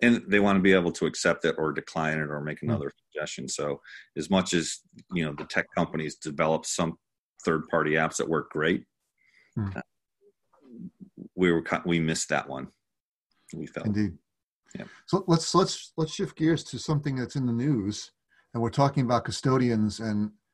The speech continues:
Speaker 2: how they created platforms that worked really well, and then they're, now they're morphing into ecosystems.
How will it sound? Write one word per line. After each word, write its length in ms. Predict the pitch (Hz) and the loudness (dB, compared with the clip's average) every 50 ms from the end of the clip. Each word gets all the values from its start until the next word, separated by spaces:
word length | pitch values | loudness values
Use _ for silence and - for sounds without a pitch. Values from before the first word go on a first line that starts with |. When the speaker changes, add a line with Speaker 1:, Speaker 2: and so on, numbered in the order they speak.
| _ _ _ _ _ _ _ _ - | _ _ _ _ _ _ _ _ -2
Speaker 2:
how 140 | - 127 123 | 2 2 4
they 160 | 117 123 120 | 4 4 2
created 520 | 120 - - 143 139 127 123 113 117 113 | 2 -2 -4 -4 -2 -2 -2 -2 -4 -4
platforms 580 | - - 127 120 - - - 117 113 110 110 104 | -2 -4 -4 -4 -4 -8 -8 -6 -4 -4 -4 -4
that 140 | 113 113 113 | -6 -6 -2
worked 240 | 110 117 110 - - | -2 -2 -2 -2 -4
really 160 | 113 113 113 | -4 -2 -2
well, 400 | 104 113 107 104 104 101 98 - _ - - - - _ _ - - | -2 -2 -2 -2 -2 -4 -6 -10 _ -14 -14 -14 -14 _ _ -12 -8
and 140 | 117 110 107 | -4 -2 0
then 180 | 110 107 107 104 | 0 2 2 2
they're, 160 | 107 110 107 | 2 2 0
now 200 | 117 127 127 120 | 0 0 0 0
they're 120 | 110 117 | 0 0
morphing 400 | 117 117 117 117 113 - 113 104 | -2 0 -2 -2 -2 -4 -6 -6
into 200 | 110 107 107 117 | -4 -4 -4 -6
ecosystems. 600 | 123 - - 117 - 107 - - 104 104 101 - | -4 -6 -6 -6 -6 -10 -10 -8 -8 -8 -10 -10